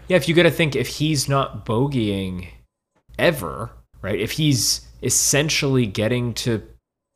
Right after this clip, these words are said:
at least circle two in one less than regulation,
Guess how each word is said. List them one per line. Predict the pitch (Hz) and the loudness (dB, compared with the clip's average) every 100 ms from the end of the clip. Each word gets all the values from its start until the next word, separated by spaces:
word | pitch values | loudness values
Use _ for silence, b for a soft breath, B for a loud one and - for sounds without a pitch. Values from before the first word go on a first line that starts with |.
| _ _ - - | _ _ -20 -10
at | 107 101 | -8 -2
least | 113 143 - | 0 0 -2
circle | - - 110 104 95 | -4 -4 -4 -4 -6
two | - - 139 98 90 87 - - _ _ _ _ _ _ _ - B B B _ _ _ - | -6 -2 0 0 -2 -6 -12 -20 _ _ _ _ _ _ _ -20 B B B _ _ _ -6
in | 113 110 101 95 - - _ _ _ _ _ _ _ _ _ _ - - | -4 -2 -4 -6 -10 -20 _ _ _ _ _ _ _ _ _ _ -18 -12
one | 104 110 113 113 | -4 -2 0 0
less | 107 104 - | -2 -2 -4
than | 107 101 | -6 -4
regulation, | 98 92 95 90 107 - 104 95 98 104 | -4 -4 -4 -4 -4 -6 -6 -6 -6 -10